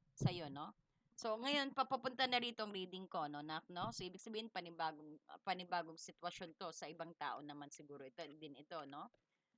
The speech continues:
So, hanggang kung saan ko ma-pick up, Nak, no? Ayan. So, andito ang Ace of Pentacles. Kumbaga,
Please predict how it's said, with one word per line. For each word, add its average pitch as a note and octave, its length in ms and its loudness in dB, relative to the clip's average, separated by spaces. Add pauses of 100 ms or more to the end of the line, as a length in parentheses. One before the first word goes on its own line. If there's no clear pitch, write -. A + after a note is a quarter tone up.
(140)
So, A3 480 0 (1040)
hanggang A3+ 320 6
kung C4+ 120 -6
saan A#3 280 4
ko B3 80 4
ma-pick G#3+ 360 0
up, F#3+ 160 2
Nak, E3+ 280 4
no? A3 200 0 (360)
Ayan. D#3+ 280 -2
So, - 120 8
andito B3+ 360 4
ang B3+ 200 4
Ace A3+ 240 0
of - 80 -18
Pentacles. F#3+ 640 -2
Kumbaga, G#3 560 4